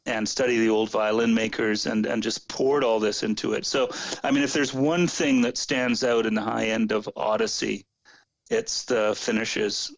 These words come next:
They're just, like, like I say, like nothing before or since.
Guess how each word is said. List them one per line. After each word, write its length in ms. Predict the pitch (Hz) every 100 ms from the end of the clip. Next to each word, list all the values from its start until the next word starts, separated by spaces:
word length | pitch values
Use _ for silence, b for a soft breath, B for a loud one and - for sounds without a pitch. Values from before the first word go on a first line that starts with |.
| _
They're 220 | 120 107
just, 560 | 104 - 226 - - - _ _ _ _
like, 260 | 123 107 - _ -
like 200 | 131 123
I 60 |
say, 220 | 120 131 113
like 200 | 104 -
nothing 300 | 120 123 110
before 400 | 110 - 110 107
or 60 |
since. 400 | - - 110 -